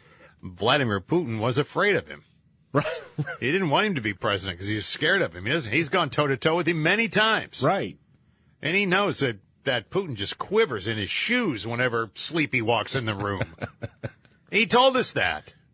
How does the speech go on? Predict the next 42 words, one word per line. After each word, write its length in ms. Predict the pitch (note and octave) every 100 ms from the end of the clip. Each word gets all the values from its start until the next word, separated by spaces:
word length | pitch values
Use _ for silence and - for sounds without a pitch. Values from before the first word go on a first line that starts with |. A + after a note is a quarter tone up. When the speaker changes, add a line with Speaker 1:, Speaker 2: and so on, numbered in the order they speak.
| -
Speaker 2:
Yeah, 240 | B2 B2+
yeah, 360 | A2+ A#2 C3+ C3 _
yeah, 220 | A2 A#2+
Joe 220 | A#2+ A#2 A#2+
Biden 340 | A#2+ A#2+ A#2+
did. 320 | A#2+ F#2 D#2+ - _ _ _ -
Speaker 1:
Gonna 120 | F3
take 240 | - E3+ C#3+
him 120 | C3+
out 300 | C3 B2+ G#2
behind 380 | G#2 B2+ A#2+ G#2+
the, 160 | G2
uh, 180 | F#2+ F2+ - -
behind 260 | F#2+ A#2+
the 60 | G2
school. 480 | - - A2+ E2 - _ _ -
Speaker 2:
Right. 140 | A#2+
Speaker 1:
He 40 | A2+
and 80 | F2+
Putin. 400 | A2 G2+ F#2+ F2
Speaker 2:
In 40 |
the 60 | F#2+
back 240 | F2 C#3 C3+
Speaker 1:
Yeah. 100 | F#2
Speaker 2:
of 60 |
the 80 | G2+
gym. 440 | F2 A2 A#2+ E2 E2
Give 120 | A2
him 60 |
Speaker 1:
Yeah, 80 | A2+
Speaker 2:
a 20 |
Speaker 1:
he's 120 | C3 A#2
Speaker 2:
good 100 | B2+
Speaker 1:
gonna 60 |
Speaker 2:
thrashing. 200 | C#3 B2+
Speaker 1:
corn 160 | C#3+ B2
pop 300 | A#2+ G2+ -
him. 120 | F2+
Speaker 2:
That's 100 | -
what 80 | B2+
Speaker 1:
Yeah. 280 | C#3 B2+
Speaker 2:
he, 80 | F#2